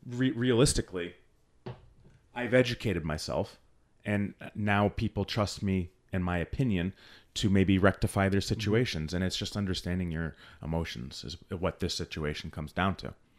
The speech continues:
Speaker 2: It, it's taking constructive criticism from both outside and internal sources.
Speaker 1: Yeah.
Speaker 2: Right?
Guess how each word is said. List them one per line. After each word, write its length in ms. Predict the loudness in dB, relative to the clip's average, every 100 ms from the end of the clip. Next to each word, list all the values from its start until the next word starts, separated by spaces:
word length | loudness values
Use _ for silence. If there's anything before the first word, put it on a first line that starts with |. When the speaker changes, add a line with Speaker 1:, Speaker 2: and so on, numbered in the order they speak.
| _ _ _ _ _ _ _ _ _ _ -20 -20 -20 -10 -2
Speaker 2:
It, 200 | -2 -2
it's 240 | -4 -6 -8
taking 460 | -4 -2 0 -2
constructive 800 | -2 -6 -4 -4 -2 -2 -4 -4 -14
criticism 680 | -4 -2 -2 -4 -4 -4 -6 -8
from 200 | -4 0
both 220 | 0 0
outside 480 | 0 -2 0 0 0 0
and 180 | -2
internal 440 | -2 -4 -4 -2 -4
sources. 480 | -6 -10 -10 -14 -2
Speaker 1:
Yeah. 140 | -2 -2 -6 _ _ _ _ -6
Speaker 2:
Right? 300 | -2 -2